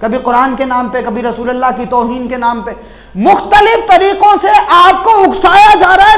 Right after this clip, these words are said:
ताकि आप उठें और कोई गलती करें और गलती करने के बाद आपको शूट कर दिया जाए या आप कोई ज़रा सी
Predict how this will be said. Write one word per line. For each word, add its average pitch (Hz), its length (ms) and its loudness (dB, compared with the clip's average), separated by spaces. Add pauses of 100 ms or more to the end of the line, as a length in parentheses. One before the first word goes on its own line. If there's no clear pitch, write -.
ताकि 381 300 -2
आप 381 420 0
उठें 403 480 0 (840)
और 330 120 4
कोई 440 260 0
गलती 392 440 2
करें 427 460 0 (300)
और 220 140 -4
गलती 294 340 -2
करने 285 320 -6
के 269 160 -6
बाद 247 240 -2
आपको 254 300 -4
शूट 285 360 -8
कर 294 120 -4
दिया 294 240 -4
जाए 302 280 -6 (500)
या 175 140 0
आप 254 380 0
कोई 285 140 -6
ज़रा 277 260 -2
सी 294 140 -6